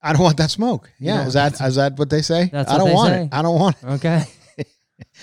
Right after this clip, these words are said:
Speaker 1: But anyway,
Speaker 2: You
Speaker 1: I
Speaker 2: wanna
Speaker 1: don't
Speaker 2: face
Speaker 1: I
Speaker 2: off
Speaker 1: don't
Speaker 2: on the
Speaker 1: wanna fight.
Speaker 2: courts?
Speaker 1: I don't wanna fight. I like, I like them both. I like her and her husband. I
Speaker 2: Mm-hmm.
Speaker 1: like their podcast. I've listened to it. I've watched it on YouTube. I like the husband. He's a good guy. He used to be on Fox News. Now he's selling wine on a,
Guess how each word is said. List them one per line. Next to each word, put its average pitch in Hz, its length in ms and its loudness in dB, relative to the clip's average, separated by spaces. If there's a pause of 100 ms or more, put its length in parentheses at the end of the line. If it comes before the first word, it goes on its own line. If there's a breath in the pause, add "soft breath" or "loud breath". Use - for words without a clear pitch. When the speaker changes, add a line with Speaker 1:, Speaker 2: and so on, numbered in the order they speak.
(160 loud breath)
Speaker 1:
But 156 100 -2
anyway, 135 380 0
Speaker 2:
You 110 40 -2
Speaker 1:
I - 40 -2
Speaker 2:
wanna 147 120 2
Speaker 1:
don't 127 120 -2
Speaker 2:
face 143 300 -6
Speaker 1:
I 160 60 0
Speaker 2:
off 202 80 2
Speaker 1:
don't 220 100 0
Speaker 2:
on - 40 2
the - 40 2
Speaker 1:
wanna 160 140 0
fight. 151 120 0
Speaker 2:
courts? 180 340 -2
Speaker 1:
I 156 80 -2
don't 170 140 -2
wanna 143 180 -6
fight. 113 420 -10
I 156 140 -4
like, 190 400 -4
I 151 120 -4
like 170 260 -4
them 160 160 -4
both. 117 300 -6
I 131 80 -8
like 160 220 -4
her 156 200 -4
and 143 80 -6
her 127 80 -6
husband. 110 560 -12
I 156 40 -10
Speaker 2:
Mm-hmm. 139 200 -2
Speaker 1:
like 151 220 -4
their 135 120 0
podcast. 120 560 -8
I've 156 120 -6
listened 202 360 -2
to 107 140 -10
it. - 100 -18 (280 soft breath)
I've 131 140 -4
watched 180 440 -2
it 110 100 -10
on 107 140 -8
YouTube. 139 480 -6
I 131 100 -6
like 180 200 -2
the 185 80 -2
husband. 175 400 -6
He's 107 160 -8
a 117 40 -8
good 147 220 -4
guy. 139 300 -4
He 107 60 -8
used 131 180 -8
to - 60 -18
be 139 80 -4
on 135 100 -2
Fox 135 380 -8
News. 127 400 -4 (540 loud breath)
Now 123 140 -6
he's 117 140 -4
selling 113 300 -6
wine 107 340 -6
on 101 140 -10
a, - 200 -12